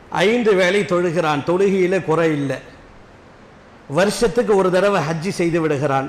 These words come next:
கொரோனாவுடைய காலத்துல இந்த வருஷம் யாரும் ஹஜ்ஜி செய்ய முடியல. எல்லா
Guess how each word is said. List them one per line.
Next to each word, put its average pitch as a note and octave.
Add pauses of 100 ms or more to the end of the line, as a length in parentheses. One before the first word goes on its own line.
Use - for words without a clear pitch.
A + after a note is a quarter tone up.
கொரோனாவுடைய F3 (100)
காலத்துல E3+
இந்த D#3
வருஷம் E3
யாரும் E3+
ஹஜ்ஜி E3+
செய்ய E3
முடியல. D3 (1400)
எல்லா G4